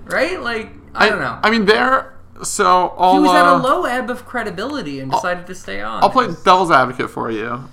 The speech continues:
Speaker 2: or no, I'll, I'll sort of agree with you a little bit. I'll give you some leeway here to say that if the N D P had a Ronna Ambrose, they'd be doing better right now.
Speaker 1: I agree.
Speaker 2: Uh, Ronna Ambrose has been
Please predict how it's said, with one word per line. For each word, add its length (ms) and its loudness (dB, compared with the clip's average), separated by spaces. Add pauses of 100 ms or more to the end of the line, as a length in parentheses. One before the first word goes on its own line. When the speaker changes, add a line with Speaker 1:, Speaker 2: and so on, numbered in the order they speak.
Speaker 2:
or 240 8
no, 360 4
I'll, 400 -2
I'll 80 2
sort 280 6
of 80 4
agree 200 4
with 120 2
you 80 -2
a 40 -2
little 120 -6
bit. 120 -6
I'll 80 -2
give 120 0
you 60 0
some 160 -6
leeway 240 -6
here 300 -12 (540)
to 140 -10
say 280 -2
that 180 0
if 420 -4
the 140 -6
N 200 -4
D 100 -4
P 420 -4
had 380 -2
a 200 -2
Ronna 240 -2
Ambrose, 540 -4 (720)
they'd 200 2
be 60 0
doing 200 0
better 200 -4
right 220 -8
now. 320 -14 (100)
Speaker 1:
I 100 -4
agree. 320 -10
Speaker 2:
Uh, 240 8
Ronna 260 6
Ambrose 420 4
has 100 -8
been 420 -2